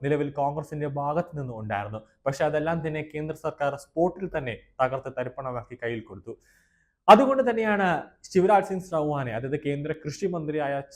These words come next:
ശിവരാജ് സിംഗ് ചൗഹാനെ തന്നെ മോദി കളത്തിലിറക്കി കർഷകരുടെ ഇടയിലേക്ക് ഇറങ്ങിച്ചെന്ന് കേന്ദ്രം എന്തൊക്കെ പദ്ധതികളാണ് പ്രഖ്യാപിക്കാൻ പോകുന്നത്, അതിന്റെ ഗുണങ്ങൾ എന്താണ്, അതുകൊണ്ട് ഭാവിയിൽ നിങ്ങൾക്കുണ്ടാകുന്ന നേട്ടങ്ങൾ എന്തൊക്കെയാണ്, അതെല്ലാം തന്നെ കൃ-,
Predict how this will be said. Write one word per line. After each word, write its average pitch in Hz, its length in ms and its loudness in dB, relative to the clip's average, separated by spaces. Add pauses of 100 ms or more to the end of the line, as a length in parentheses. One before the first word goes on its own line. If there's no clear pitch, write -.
(120)
ശിവരാജ് 160 320 -2
സിംഗ് 170 220 -10
ചൗഹാനെ 147 400 -4
തന്നെ 139 280 -10
മോദി 131 360 -8
കളത്തിലിറക്കി 135 800 -6
കർഷകരുടെ 143 520 -6
ഇടയിലേക്ക് 143 580 -6
ഇറങ്ങിച്ചെന്ന് 139 600 -2 (140)
കേന്ദ്രം 139 320 -6
എന്തൊക്കെ 143 320 -8
പദ്ധതികളാണ് 147 640 -8
പ്രഖ്യാപിക്കാൻ 147 640 -6
പോകുന്നത്, 143 420 -4
അതിന്റെ 131 280 -8
ഗുണങ്ങൾ 143 420 -6
എന്താണ്, 143 340 -8
അതുകൊണ്ട് 143 380 -6
ഭാവിയിൽ 143 460 -4
നിങ്ങൾക്കുണ്ടാകുന്ന 143 680 -10
നേട്ടങ്ങൾ 156 520 -6
എന്തൊക്കെയാണ്, 131 460 -12 (380)
അതെല്ലാം 156 380 0
തന്നെ 139 240 -6 (560)
കൃ-, - 160 -2